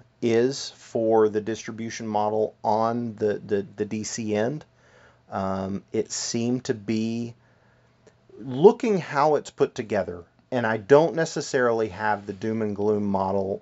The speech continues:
or the idea that it, it just absolutely couldn't happen. But I think that D C is probably exploring some direct-to-consumer options.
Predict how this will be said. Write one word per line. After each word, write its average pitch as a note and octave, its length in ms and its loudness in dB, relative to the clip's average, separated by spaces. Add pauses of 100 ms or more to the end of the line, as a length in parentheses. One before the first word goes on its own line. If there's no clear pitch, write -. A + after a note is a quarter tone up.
or G#2+ 200 2
the G2 140 0
idea G2+ 520 0
that F#2 200 -4
it, - 220 -4
it G#2 180 -6
just G2+ 300 -4
absolutely A2 920 0
couldn't A2+ 440 0
happen. - 520 -4 (920)
But - 540 4 (960)
I A#2 680 2 (240)
think F#3+ 540 0 (540)
that A#2 300 0
D C3 200 0
C C#3 440 -2 (100)
is G#2 180 -2
probably B2 880 2
exploring C#3+ 1000 -2
some D#3 380 -6
direct-to-consumer D3+ 1400 -4
options. F#3+ 720 -4